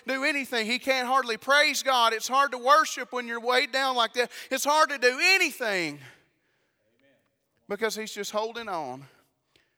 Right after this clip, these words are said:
He's holding on. Does it get any lighter yet? Are you okay? Are we still friends? Okay, that's good. But see, the thing about it is,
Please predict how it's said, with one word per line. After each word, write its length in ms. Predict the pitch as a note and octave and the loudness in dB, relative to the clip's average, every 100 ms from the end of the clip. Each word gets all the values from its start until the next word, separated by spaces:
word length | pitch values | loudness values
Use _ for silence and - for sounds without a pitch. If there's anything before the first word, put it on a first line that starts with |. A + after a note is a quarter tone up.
| _ - | _ -8
He's 180 | F#3 | -6
holding 420 | F#3+ F#3+ G#3 G#3+ F#3+ | -4 -4 -4 -8 -8
on. 260 | D3+ C#3 C#3 | -8 -10 -10
Does 160 | D#3 | -10
it 60 | E3 | -8
get 160 | F#3 E3+ | -8 -10
any 140 | F#3+ | -6
lighter 320 | F#3 G3 G3 | -2 -2 -4
yet? 300 | G3+ G#3 G#3 - _ _ _ _ _ _ - | -4 -4 -6 -10 _ _ _ _ _ _ -10
Are 60 | |
you 140 | E3 F3 | -6 -6
okay? 480 | F#3+ F#3+ G#3 G#3 _ _ _ _ _ _ | -2 -2 -4 -8 _ _ _ _ _ _
Are 80 | C#3+ | -12
we 100 | D3 | -10
still 220 | - F#3+ | -8 -10
friends? 640 | F#3 G3 F#3 B2 A#2 A#2+ - _ _ _ _ _ - | -8 -8 -8 -8 -12 -18 -20 _ _ _ _ _ -12
Okay, 240 | D#3 - | -10 -8
that's 240 | C3+ D3 - | -8 -8 -12
good. 320 | D#3+ C3 A#2+ - _ _ _ _ _ _ _ _ _ _ _ _ _ _ _ _ _ - | -14 -14 -16 -20 _ _ _ _ _ _ _ _ _ _ _ _ _ _ _ _ _ -6
But 120 | B3 | -2
see, 260 | - C#4+ D#4 | 0 0 0
the 140 | B3 | -2
thing 280 | - D4 C#4+ | -4 -6 -4
about 280 | A#3 A#3 A3+ | -2 -2 -2
it 100 | G#3 | -4
is, 540 | C4+ A3+ D#3 D#3 - | -2 -2 -4 -6 -10